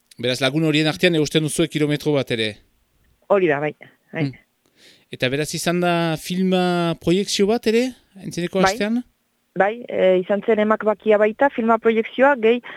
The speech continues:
Speaker 2: etorri zen, eh, filmaren egilea, Oskar Alegria, eta gero, ba, kalakaldia izan ginuen, eh, harekin.
Speaker 1: Eta hori,
Speaker 2: Bai.
Speaker 1: egunaldi handi bat mutatzen duzie aldiz larun bat hontan?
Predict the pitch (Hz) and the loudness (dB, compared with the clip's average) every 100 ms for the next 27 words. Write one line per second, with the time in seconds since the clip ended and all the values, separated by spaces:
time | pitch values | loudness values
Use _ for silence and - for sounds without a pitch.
0 | - - - 196 208 214 - 254 214 190 | -18 -4 0 2 2 2 2 2 2 2
1 | 185 180 180 180 202 196 202 202 202 190 | 4 4 4 2 0 2 0 0 -4 -2
2 | 202 233 311 240 - 202 202 196 190 220 | 0 0 0 -8 -6 -2 0 0 0 0
3 | 277 349 _ _ 175 170 170 165 151 139 | -2 -4 _ _ -2 2 2 2 -2 -6
4 | - 160 160 156 151 185 180 175 180 185 | -4 -2 0 -2 -6 -8 -10 -10 -8 -10
5 | - - - 190 190 254 _ _ _ _ | -12 -10 -6 -4 -4 -8 _ _ _ _
6 | _ _ _ - 143 151 160 165 220 139 | _ _ _ -14 -4 -2 -2 -4 -4 -4
7 | 151 151 156 160 151 180 220 175 165 185 | -2 -2 -2 -2 -2 0 0 0 0 -2
8 | 214 196 170 - 156 143 156 156 147 139 | 0 -2 -2 -2 -2 -2 -4 -6 -4 -2
9 | 139 180 180 160 151 127 110 110 | -2 -2 -2 -2 -2 -2 -2 -6